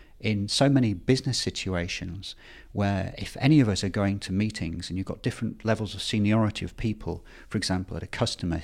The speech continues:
sitting in front of you, and let's say you're trying to sell them a solution,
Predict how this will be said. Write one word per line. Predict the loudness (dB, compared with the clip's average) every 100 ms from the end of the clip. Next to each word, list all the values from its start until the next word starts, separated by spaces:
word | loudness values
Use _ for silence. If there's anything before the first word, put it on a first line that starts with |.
| -4
sitting | -2 0 2
in | 2
front | 2 0 0
of | -4
you, | -2 -2
and | -4 -8
let's | -10
say | -8
you're | -8 -8
trying | -6 -6
to | -4
sell | -2 0
them | 0
a | -2
solution, | 0 2 2 0 -4